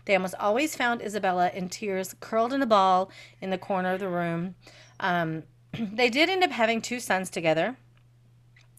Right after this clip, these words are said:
and she died in eighteen forty-eight, but there is no cause that I could find of what she died from. Uh, he did remarry three, just three months later to a woman named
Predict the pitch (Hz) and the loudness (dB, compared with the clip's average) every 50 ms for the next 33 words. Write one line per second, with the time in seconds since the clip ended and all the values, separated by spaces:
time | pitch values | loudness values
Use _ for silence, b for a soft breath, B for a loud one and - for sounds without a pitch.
0 | - - - 202 208 202 - - - 254 262 233 202 226 196 170 165 175 190 208 | -20 -10 -4 -4 -2 -2 -2 -2 -2 -2 -2 -2 0 2 4 4 4 4 2 2
1 | 208 220 214 - - 214 190 180 175 180 - - 202 180 - 208 190 185 - 196 | 0 -2 -4 -6 -6 -4 -2 -2 -2 -2 -4 -6 -6 -6 -6 -8 -10 -8 -6 -6
2 | 185 185 180 165 160 170 170 - 180 202 208 233 247 240 262 247 233 220 - - | -4 -4 -2 -4 -4 -4 -8 -8 -8 -4 -4 -4 -4 -4 -6 -6 -6 -8 -8 -4
3 | 214 185 170 160 156 156 - - 165 160 160 160 - 170 - - 180 170 160 160 | -2 0 0 0 0 -2 -4 -4 -2 -2 -2 -4 -6 -10 -8 -6 -4 -2 -2 -4
4 | 156 156 156 B B B B B B B B B B B - - 160 156 156 160 | -4 -6 -10 B B B B B B B B B B B -4 -2 -2 -2 -2 -4
5 | - - _ _ - 170 165 170 - - - - - 170 160 151 139 143 143 143 | -10 -18 _ _ -8 -4 -2 -2 -2 -2 -4 -6 -4 -4 -4 -4 -2 -2 -4 -4
6 | 175 180 - - - 147 135 135 156 214 294 370 - - b b b b b b | -6 -10 -14 -12 -10 -10 -8 -6 -6 -6 -6 -8 -10 -16 b b b b b b
7 | b b b b - - 208 196 185 175 170 170 165 160 175 - - 262 254 208 | b b b b -6 0 2 4 4 6 4 4 2 0 -4 -6 -6 -4 -4 -2
8 | 254 254 247 214 196 214 226 262 277 262 226 190 175 175 196 226 285 359 - - | -2 -2 -2 -2 -2 0 0 0 2 2 2 2 2 0 0 -2 -4 -6 -6 -4
9 | - 202 202 220 220 - 180 - - 160 175 214 - - - - 185 185 202 247 | -2 0 0 0 -2 -4 -6 -2 0 2 2 2 0 -4 -8 -8 -4 -2 0 2
10 | 240 240 247 262 269 - - 214 190 180 170 165 165 175 185 180 - - 214 202 | 2 2 2 0 -2 -4 -2 -2 0 0 0 0 0 0 -2 -4 -6 -4 -2 -2
11 | 185 185 190 185 185 190 185 180 175 175 175 170 170 - | -2 -2 -2 -2 -2 -2 -4 -4 -4 -4 -4 -4 -6 -6